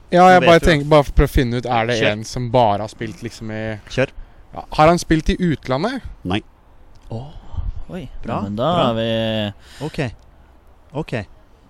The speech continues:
Speaker 1: Det er en
Speaker 2: Bare
Speaker 1: ikke-aktiv
Speaker 4: Men om det er en klubb i Norge som liksom skiller seg ut, som man har flest kamper for, da?
Speaker 2: Ja, skal vi s-, vi
Speaker 4: Om
Speaker 2: kan, vi kan peile oss inn på det. Skal
Speaker 4: Om den klubben er Eliteserien, eller Der er jo du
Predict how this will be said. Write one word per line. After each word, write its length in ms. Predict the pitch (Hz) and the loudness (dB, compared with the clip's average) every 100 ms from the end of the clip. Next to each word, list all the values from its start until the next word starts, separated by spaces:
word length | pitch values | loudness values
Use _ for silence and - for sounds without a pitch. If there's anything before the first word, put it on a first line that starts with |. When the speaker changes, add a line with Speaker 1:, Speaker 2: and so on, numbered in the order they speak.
| - _ 135 | -20 _ -2
Speaker 1:
Det 80 | |
er 100 | 135 | 0
en 100 | 151 | 0
Speaker 2:
Bare 400 | - - - 131 | -4 -10 -12 -8
Speaker 1:
ikke-aktiv 800 | 113 87 135 151 - 147 151 151 165 | -8 -6 -8 -10 -6 -4 -2 -2 0
Speaker 4:
Men 140 | 160 | 2
om 120 | 156 | 4
det 100 | 156 151 | 4 4
er 20 | 139 | 2
en 100 | 135 | 2
klubb 220 | 139 120 | 2 2
i 40 | 131 | 4
Norge 280 | 127 107 113 | 2 0 -2
som 120 | 131 | -2
liksom 280 | 127 113 127 | -2 -2 -4
skiller 260 | 139 101 101 | -4 -4 -4
seg 220 | 110 113 | -2 -2
ut, 100 | - | -2
som 80 | 120 | -2
man 100 | 120 | -2
har 60 | |
flest 240 | 113 110 - | -2 -4 -4
kamper 260 | 107 107 | -4 -6
for, 180 | - 107 | -4 -2
da? 260 | 110 135 175 - | 0 -2 -2 -6
Speaker 2:
Ja, 320 | - 143 160 156 139 | -10 -4 -4 -4 -8
skal 160 | 160 | -6
vi 60 | 156 | -6
s-, 120 | 151 | -4
vi 40 | 151 135 | -2 -2
Speaker 4:
Om 60 | |
Speaker 2:
kan, 100 | 120 - | -4 -6
vi 80 | 143 | -6
kan 120 | 175 | -2
peile 200 | 180 139 | 0 0
oss 100 | 135 | -2
inn 120 | 120 | -4
på 120 | 104 123 | -4 -2
det. 300 | 160 175 165 - _ - | -2 -4 -8 -18 _ -2
Skal 140 | 131 | 0
Speaker 4:
Om 140 | 120 123 | 2 4
den 160 | 120 | 2
klubben 300 | 117 117 113 | 4 2 2
er 120 | 110 110 | 2 2
Eliteserien, 420 | 113 110 110 113 | 0 -2 -2 -2
eller 240 | 117 110 110 | -2 -2 -4
Der 320 | 110 120 127 | -4 -2 2
er 60 | 123 | 2
jo 40 | |
du 560 | 113 110 110 113 110 | 2 4 6 6 4